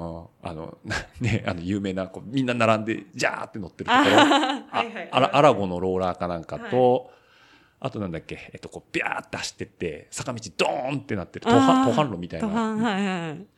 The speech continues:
Speaker 1: え、もう壁だよね、あれね。
Speaker 2: 壁ですよね。
Speaker 1: 壁だよね。
Speaker 2: あれ、意外と乗る、自分でこう走ってると、
Speaker 1: うん。
Speaker 2: 意外とそこまでなく感じるんですよ。あ、あそこから見ると、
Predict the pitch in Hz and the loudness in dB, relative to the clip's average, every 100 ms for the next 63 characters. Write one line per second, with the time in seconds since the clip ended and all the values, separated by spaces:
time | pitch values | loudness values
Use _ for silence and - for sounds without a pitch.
0 | _ - 156 170 - 82 85 80 - - | _ -12 -6 -2 -4 -4 -8 -4 -2 2
1 | 117 120 285 349 98 82 156 80 233 349 | 4 6 6 6 4 2 0 2 6 6
2 | 359 254 160 170 175 - 107 123 131 156 | 6 2 0 2 2 2 0 2 2 6
3 | 190 403 190 101 - - 277 311 349 226 | 6 6 4 0 -6 -4 2 2 2 2
4 | 370 415 403 311 170 - 208 254 311 - | 6 6 6 6 6 2 4 4 4 0
5 | - _ _ 202 262 294 294 294 285 214 | -20 _ _ -4 0 0 0 0 0 -2
6 | - - 226 190 170 160 - - _ _ | -8 0 0 2 4 4 0 -10 _ _
7 | _ - 294 381 403 359 349 339 339 202 | _ 0 4 6 6 4 6 8 6 6
8 | 220 - - 180 156 147 - - 320 - | 4 4 2 2 2 -2 -2 2 2 0
9 | 240 - - 359 349 339 294 180 156 - | -6 -6 -2 -2 0 -2 -2 -2 -4 -6